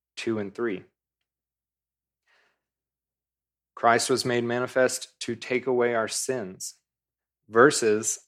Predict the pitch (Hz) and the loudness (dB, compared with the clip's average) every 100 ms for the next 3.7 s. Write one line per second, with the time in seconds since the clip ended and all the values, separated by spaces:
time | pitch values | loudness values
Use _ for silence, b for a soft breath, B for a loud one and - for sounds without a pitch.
0 | _ - 120 120 120 120 - _ 117 104 | _ -4 0 0 -2 -6 -16 _ -8 -8
1 | - 67 67 60 143 139 _ _ _ _ | -6 -4 -2 -4 -8 -20 _ _ _ _
2 | _ _ _ _ _ _ - - 110 107 | _ _ _ _ _ _ -16 -6 -6 -2
3 | 107 107 101 - 65 113 113 | 0 0 0 -4 -10 -12 -16